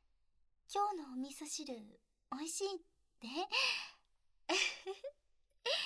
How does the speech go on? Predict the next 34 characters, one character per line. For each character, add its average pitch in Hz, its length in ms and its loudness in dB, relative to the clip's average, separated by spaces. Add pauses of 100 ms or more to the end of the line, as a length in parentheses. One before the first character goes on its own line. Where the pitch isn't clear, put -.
(580)
あ 254 120 0
り 277 160 -6
が 262 120 -6
と 254 220 -10 (1500)
う。 240 60 -10
う - 0 -
ん、 208 680 -8
で 233 140 -8
も、 320 420 -4 (580)
特 339 160 -6 (300)
に 262 460 -6
い 254 80 -12
つ - 120 -8
も 277 140 -6
と - 140 -12 (140)
変 180 120 -8
わ 190 100 -6
っ 220 100 -18
た 254 140 -8
こ 240 240 -18
と 233 180 -16
し - 160 -10
て 269 100 -14
な 269 60 -6
い 254 40 -6 (440)
け 277 180 -14
ど。 233 120 -18 (2250)
え？ 254 40 0 (1200)
こ 294 140 0
の 359 200 4
つ - 220 -6
み 269 160 2
れ 392 60 0
が 480 60 2